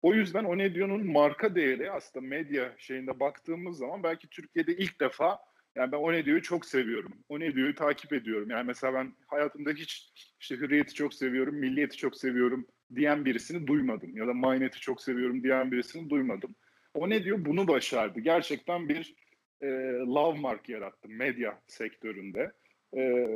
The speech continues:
aslında o haritada da O Ne Diyor'un bir numara çıkmasının en büyük sebebi bence o. Çünkü artık insanlar O Ne Diyor'u gerçekten seviyorlar, e, takip ediyorlar. "En sevdiğiniz, e, medya şirketi ne?" sorusuna özellikle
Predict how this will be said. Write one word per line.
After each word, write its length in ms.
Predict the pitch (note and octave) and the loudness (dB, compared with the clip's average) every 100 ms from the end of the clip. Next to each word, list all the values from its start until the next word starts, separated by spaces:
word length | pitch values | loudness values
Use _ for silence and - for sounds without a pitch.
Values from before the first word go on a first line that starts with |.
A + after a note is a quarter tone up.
| A#2 B2+ C3 | -4 0 2
aslında 300 | D3 - E3 | 2 2 4
o 140 | E3 | 4
haritada 520 | C#3 D3 D#3 E3 D3 | 4 0 0 -2 -4
da 60 | D3 | -2
O 120 | D3 | -4
Ne 160 | E3 C#3+ | -4 -4
Diyor'un 300 | D3 D3 C#3+ | -6 -6 -6
bir 160 | F3 | -4
numara 240 | D3+ C3 C3 | -4 -4 -4
çıkmasının 520 | - - C3 - E3+ | -8 -12 -12 -10 -4
en 180 | E3 C3+ | -2 0
büyük 160 | B2 | 0
sebebi 440 | - C#3+ B2+ E3+ F3+ | 0 0 0 -4 0
bence 360 | C#3 A#2 E4 | 0 2 2
o. 120 | D#3+ G#2+ _ _ _ - | 2 2 _ _ _ -12
Çünkü 260 | D3+ D3+ | -6 0
artık 260 | D#3 B2+ - | 0 0 -4
insanlar 840 | D3 C#3 D3+ D3+ E3+ F#3 - - _ | -10 -2 -2 0 0 -2 -6 -20 _
O 100 | D3 | -6
Ne 160 | D#3+ D3 | -4 -2
Diyor'u 160 | C3 D#3+ | -2 2
gerçekten 560 | D3 - G#2 - D#3 - E3 - _ _ _ | 0 0 -10 -8 -8 -10 -16 -18 _ _ _
seviyorlar, 1000 | - - D3 D3+ C#3+ G#2+ C3 - - - _ - | -16 -4 -2 2 0 0 -4 -6 -20 -20 _ -12
e, 40 | C3 | -2
takip 380 | D#3 D3 - - | 0 0 0 -2
ediyorlar. 380 | A2 G#2 C#3 | -2 -4 -2
"En 160 | D3 E3+ | -2 -4
sevdiğiniz, 680 | - C#3 B2+ C3+ C#3 - - _ _ _ - | -2 -2 -2 -4 -4 -8 -20 _ _ _ -2
e, 60 | |
medya 560 | C3 C3 C3 E3 D3+ C#3 | -2 0 4 4 4 0
şirketi 540 | - C3+ - B2+ C#3+ | -2 -8 -6 -6 -2
ne?" 200 | C#3+ D3 - | -2 -2 -4
sorusuna 540 | - D3 A2+ - C3 D#3 | -10 -6 -4 -6 -6 -2
özellikle 680 | C3 D3 D3+ D#3 C3 B2 | 2 2 2 -2 -2 -2